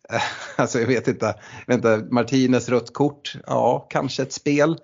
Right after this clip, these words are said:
eh, för att han blir frustrerad för att Haaland bara springer över honom och gör typ två, tre mål och ja, sen, eh, vet vi vad argentinare kan hitta på när de tröttnar på, eh, när någon gör bort dem och, och sådär.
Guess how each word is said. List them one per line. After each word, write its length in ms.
eh, 400
för 80
att 100
han 100
blir 100
frustrerad 680
för 80
att 80
Haaland 320
bara 100
springer 400
över 300
honom 460
och 100
gör 220
typ 180
två, 200
tre 180
mål 540
och 240
ja, 280
sen, 420
eh, 460
vet 260
vi 100
vad 300
argentinare 920
kan 260
hitta 300
på 240
när 120
de 140
tröttnar 440
på, 500
eh, 300
när 140
någon 200
gör 120
bort 300
dem 260
och, 340
och 120
sådär. 260